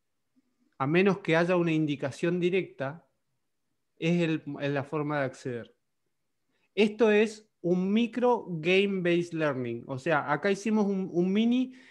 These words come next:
aprendizaje donde nos dice, "Hey, cuidado, no siempre verde es para avanzar", ¿ok? Ese es un poco el objetivo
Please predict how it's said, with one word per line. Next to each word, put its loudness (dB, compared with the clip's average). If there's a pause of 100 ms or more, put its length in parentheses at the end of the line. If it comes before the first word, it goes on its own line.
(100)
aprendizaje 0 (400)
donde 0
nos 0
dice, -2
"Hey, 2
cuidado, 4
no 0
siempre 0
verde 0 (840)
es -2
para 0
avanzar", -4 (120)
¿ok? -6 (480)
Ese -6
es -6
un -2
poco 0
el 2
objetivo -6